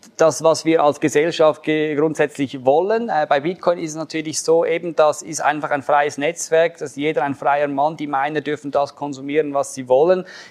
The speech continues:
Ich würde jetzt da nicht, äh, von Oberhand, äh, das, äh, irgendwie verbieten wollen, weil dann bin ich wieder beim alten System, wo von oben jemand eigentlich sozusagen nachher entscheiden kann,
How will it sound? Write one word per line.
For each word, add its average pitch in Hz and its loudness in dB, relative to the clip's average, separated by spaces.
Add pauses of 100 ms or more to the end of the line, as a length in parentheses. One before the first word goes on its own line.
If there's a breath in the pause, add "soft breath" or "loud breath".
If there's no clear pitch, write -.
Ich 170 -4
würde 160 4
jetzt 151 -4
da 143 2
nicht, 165 -6
äh, 160 0
von 151 -2
Oberhand, 156 0
äh, 147 0 (240)
das, - -2
äh, 139 -2
irgendwie 143 -6
verbieten 165 -6
wollen, 151 2
weil 131 2
dann 135 -2
bin 143 -10
ich 143 -16
wieder 143 -4
beim 135 0
alten 135 -2
System, 147 -4
wo 147 2
von 139 -8
oben 156 -2
jemand 143 -4
eigentlich 131 -2
sozusagen 135 -4
nachher 131 -6
entscheiden 131 -2
kann, 135 0